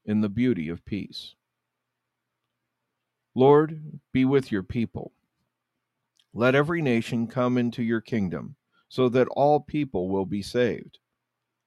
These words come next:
Lord, be with your people. Let married couples live in your peace and grow in mutual love. Lord, be with your people. Reward all those who have done good to us, Lord,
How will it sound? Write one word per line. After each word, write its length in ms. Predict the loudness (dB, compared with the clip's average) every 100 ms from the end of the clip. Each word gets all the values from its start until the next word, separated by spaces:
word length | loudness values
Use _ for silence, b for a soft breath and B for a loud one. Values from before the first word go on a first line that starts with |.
| -2
Lord, 500 | 2 4 2 -4 -12 _ -18 -6
be 100 | -2
with 260 | 0 -2
your 120 | -6 -8
people. 480 | -4 -4 -4 -12 -16 _ _ _ _ _ _ _ _ _ _ 0
Let 200 | 0 2
married 460 | 4 6 4 0
couples 460 | 0 0 0 -4 -2
live 340 | 4 6 4 0
in 180 | -2 0
your 160 | 0
peace 520 | -2 -4 -4 -4 -8 -6
and 220 | -4 -2
grow 300 | 0 2 2
in 160 | 0 0
mutual 500 | 0 -2 -4 -4 0
love. 380 | 0 0 -4 -14 _ _ _ _ _ _ _ -4
Lord, 420 | 2 4 2 -2
be 140 | -4
with 300 | -2 -2 -2
your 120 | -6 -8
people. 540 | -6 -6 -4 -8 -12 _ _ _ _ _ _ _ b b -4
Reward 540 | -2 4 6 6 4
all 320 | 4 6 6
those 400 | 6 6 6 2
who 160 | 0 0
have 100 | 2
done 260 | 2 2
good 380 | 2 4 4 2
to 240 | -2 -2 0
us, 460 | 0 0 -2 -10
Lord, 420 | -6 -4 -4 -6